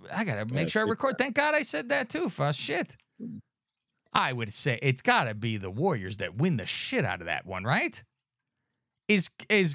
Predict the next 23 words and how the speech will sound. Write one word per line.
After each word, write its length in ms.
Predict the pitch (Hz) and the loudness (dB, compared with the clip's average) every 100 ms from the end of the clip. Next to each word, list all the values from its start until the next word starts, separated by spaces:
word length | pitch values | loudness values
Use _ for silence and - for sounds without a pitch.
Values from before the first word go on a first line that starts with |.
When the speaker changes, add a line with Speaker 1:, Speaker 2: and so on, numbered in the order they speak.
| - | 4
Speaker 2:
I 60 | |
don't 120 | 185 247 | 6 8
Speaker 1:
Kelsey 180 | 180 320 | 8 8
Speaker 2:
know. 60 | |
Speaker 1:
any 160 | 349 349 | 6 4
good? 440 | 294 370 440 294 - | 4 4 4 0 0
I 120 | 294 | 0
think 200 | 302 311 - | 2 0 4
Mahomes 580 | 202 185 277 - - | 6 8 8 6 6
Speaker 2:
<clears throat> 20 | 131 | 6
Speaker 1:
probably 260 | 185 156 | 6 4
good, 240 | 143 151 160 | 4 4 4
but 100 | 185 | 4
not 200 | 226 196 - | 2 -2 4
Kelsey. 640 | - 226 381 - - - _ _ _ - | 6 6 0 -6 -8 -14 _ _ _ 2
Speaker 2:
I 160 | 95 123 | 8 10
don't 140 | 139 | 8
even 140 | 120 | 6
know 120 | 104 95 | 4 2
if 100 | - | -2
Clay 340 | - 117 131 | 2 4 6
really 220 | 85 76 | 2 -2
plays. 540 | - 85 78 78 - | -4 -4 -2 -4 -8